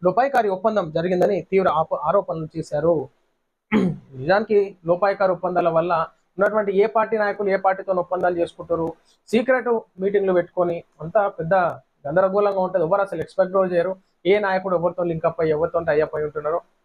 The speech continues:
నిజానికి కార్యకర్తలే ఈడ ఆగమాగం అవుతున్నారు. ప్రభుత్వ వైఫల్యంతోనే రాష్ట్రంలో పంటలు ఎండిపోతున్నాయి హరీష్ రావు. ఇక కే-, కే-, రేవంత్ రెడ్డి గారు మిమ్మల్ని అంటారు, మీరు సకాలంలో ప్రాజెక్టులు పూర్తి చేయక ఈనాడు పరిస్థితి మీ వల్లనే ఇబ్బంది వచ్చిందని చెప్పేసి రేవంత్ రెడ్డి గారు అంటున్నారు.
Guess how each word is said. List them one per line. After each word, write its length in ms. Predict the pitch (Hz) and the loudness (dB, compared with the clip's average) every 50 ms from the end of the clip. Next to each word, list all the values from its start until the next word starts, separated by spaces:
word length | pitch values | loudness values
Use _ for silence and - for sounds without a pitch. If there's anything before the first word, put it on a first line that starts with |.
| _ - | _ -4
నిజానికి 400 | 143 175 190 202 202 196 220 196 | 0 0 0 0 0 -2 -4 -2
కార్యకర్తలే 640 | 202 165 165 190 185 196 185 175 185 180 185 180 | 0 0 0 2 0 0 -2 0 0 0 0 2
ఈడ 80 | 170 170 | 0 0
ఆగమాగం 640 | 160 147 - 139 143 147 160 160 156 147 151 156 | 0 -2 -4 -6 -4 -2 -2 -2 -2 -4 -4 -8
అవుతున్నారు. 340 | 143 123 127 - 110 113 _ _ _ _ _ _ _ _ _ _ _ _ _ _ _ _ _ _ _ _ _ _ _ _ _ _ _ - | -8 -10 -12 -16 -20 -20 _ _ _ _ _ _ _ _ _ _ _ _ _ _ _ _ _ _ _ _ _ _ _ _ _ _ _ -2
ప్రభుత్వ 340 | 185 208 269 294 302 269 | 0 0 0 0 0 2
వైఫల్యంతోనే 600 | 247 233 233 233 262 254 247 233 233 226 226 208 196 | 2 2 0 2 0 0 0 2 2 2 2 2 2
రాష్ట్రంలో 440 | 175 170 185 - 220 214 214 190 175 | 2 2 0 0 0 2 2 0 2
పంటలు 460 | - 170 175 175 180 180 170 143 - - _ _ _ - | 0 -2 0 0 0 0 0 -4 -8 -12 _ _ _ -2
ఎండిపోతున్నాయి 720 | 165 202 220 214 202 185 - 180 175 165 175 170 135 131 - | 0 0 2 2 0 -2 0 0 0 2 2 0 -2 -2 -2
హరీష్ 260 | 156 160 165 165 - | -2 -2 -2 -2 0
రావు. 260 | 156 165 160 147 131 123 _ _ _ _ _ _ 175 | 0 0 0 0 -4 -10 _ _ _ _ _ _ -2
ఇక 120 | 175 170 | -2 -2
కే-, 300 | 175 - 196 202 196 190 | 2 2 2 2 2 2
కే-, 560 | 185 190 190 180 170 165 160 156 151 151 147 | 0 0 0 0 2 2 2 2 2 2 2
రేవంత్ 260 | 156 190 214 226 220 226 | 2 2 2 2 2 0
రెడ్డి 160 | 233 214 233 | -2 0 2
గారు 180 | 226 226 220 | 2 2 2
మిమ్మల్ని 420 | 226 226 220 202 202 208 208 214 208 | 0 -2 -2 -2 0 0 2 2 0
అంటారు, 260 | 202 190 - 214 190 | 0 0 -2 -2 0
మీరు 160 | 190 208 214 | 0 0 0
సకాలంలో 440 | 214 - 202 196 208 208 208 208 202 | 2 0 0 2 0 0 0 0 -2
ప్రాజెక్టులు 440 | 202 - 185 185 185 185 - 196 196 | 0 2 0 0 0 -4 -10 -12 -12
పూర్తి 340 | - - 190 185 185 190 190 | -8 -8 -10 -10 -6 -2 -2
చేయక 320 | 185 185 - 196 180 175 - _ _ _ _ _ | -2 0 2 0 0 0 -4 _ _ _ _ _
ఈనాడు 460 | 180 175 185 202 247 254 240 233 240 - - | 0 2 2 2 2 0 -2 -2 -4 0 0
పరిస్థితి 320 | 196 202 202 214 190 226 | 0 0 0 -4 -4 -4
మీ 160 | 208 190 196 | 0 2 2
వల్లనే 280 | 196 202 196 196 196 196 | 2 4 2 2 0 -2
ఇబ్బంది 260 | 185 170 185 185 185 | -2 0 0 0 0
వచ్చిందని 320 | 185 185 - 185 180 180 175 | -4 -6 -6 -6 -4 -4 -4
చెప్పేసి 260 | 175 180 196 - 175 | -4 -6 -10 -4 -2
రేవంత్ 220 | 180 175 175 165 | 0 0 0 0
రెడ్డి 160 | 165 160 165 | -2 -4 0
గారు 160 | 165 165 165 165 | 0 2 2 0
అంటున్నారు. 320 | 165 165 165 170 190 220 | -2 -6 -8 -8 -10 -10